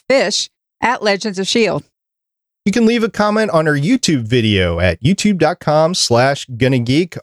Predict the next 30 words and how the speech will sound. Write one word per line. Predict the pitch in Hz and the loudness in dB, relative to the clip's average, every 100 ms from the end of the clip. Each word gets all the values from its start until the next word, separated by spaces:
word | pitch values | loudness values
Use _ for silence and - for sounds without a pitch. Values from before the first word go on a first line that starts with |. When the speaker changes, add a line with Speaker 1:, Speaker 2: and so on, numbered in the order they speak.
| - | 0
Speaker 2:
all | 127 151 | 2 2
about | 147 110 110 117 117 - | 2 2 2 2 0 -8
the | 110 104 95 _ | -4 -2 -2 _
colors. | - 120 87 78 - - - - _ _ _ _ _ _ _ - | -4 -2 -2 -8 -6 -4 -2 -6 _ _ _ _ _ _ _ -2
Speaker 1:
You | 220 | 2
can | 240 | 2
tell | - 240 | 0 0
your | 214 - | 0 0
Amazon | 208 220 220 196 | 0 0 0 0
device | 185 170 160 170 - | 0 0 0 -2 -4
to | 190 | -2
enable | 170 - 139 170 156 | 0 0 0 2 2
Legends | 170 170 196 185 | 2 0 -2 -2
of | 175 | -2
shield | - 180 160 - | 0 0 0 -2
skill. | - 156 131 190 _ _ _ _ _ _ _ - | -2 0 0 -2 _ _ _ _ _ _ _ -2
Speaker 2:
And | 233 285 | 0 0
remember, | 302 285 156 131 131 127 | 0 2 4 4 2 2
Legends | 127 165 208 220 | 2 0 2 0
of | 196 165 | 0 0
shield | 135 135 135 127 | 0 2 2 2
is | 123 117 107 | 2 2 0
quite | - 220 254 | -2 -2 0
the | 151 | -4
proud | - 180 190 165 | -2 -2 -2 0
member | 131 127 117 113 | 0 2 2 2
of | 113 101 | 0 0
the | 104 | 0
gonna | 87 123 120 | 0 0 0
geek | 104 110 - | 0 0 -2